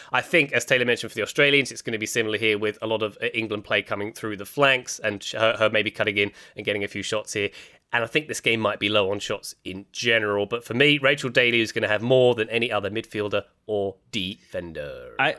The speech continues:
Speaker 2: I'm, I'm, I promise I'm not quibbling. I'm genuinely confused. You said front three and you included Toone in there. Do you, I, I feel like,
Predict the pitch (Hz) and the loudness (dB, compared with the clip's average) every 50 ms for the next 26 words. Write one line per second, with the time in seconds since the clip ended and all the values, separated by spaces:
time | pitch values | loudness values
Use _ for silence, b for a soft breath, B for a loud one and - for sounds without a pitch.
0 | - - - 131 135 147 - 147 151 170 180 147 147 123 151 165 175 170 - 135 | -6 -2 0 0 0 2 2 2 2 2 2 2 2 2 2 2 2 2 2 2
1 | 120 123 113 - - 117 110 98 101 95 82 92 95 98 87 98 101 104 101 101 | 2 2 2 2 2 2 4 4 4 4 4 2 0 2 2 2 2 2 2 2
2 | 98 95 90 92 90 - 104 104 95 87 - B B B B - 127 170 175 - | 0 0 0 -2 -4 -2 -2 -2 -2 -2 -4 B B B B 2 4 4 6 6
3 | 240 220 180 - - 151 143 - - - - - 120 117 123 110 85 80 80 - | 6 4 4 2 0 0 0 0 -4 -8 -6 -2 2 2 4 4 2 0 -2 -2
4 | 87 101 104 101 101 98 - 117 110 98 95 82 - - 117 101 95 87 82 76 | 0 2 2 2 2 2 2 2 2 2 0 0 -2 -2 -2 0 0 0 -2 -4
5 | 73 67 60 57 67 73 78 87 117 143 165 143 - - 120 131 - 131 127 156 | -6 -8 -8 -8 -10 -10 0 4 4 4 4 2 0 0 0 0 2 2 0 2
6 | 143 214 214 202 185 151 - - | 4 4 6 6 4 4 0 -6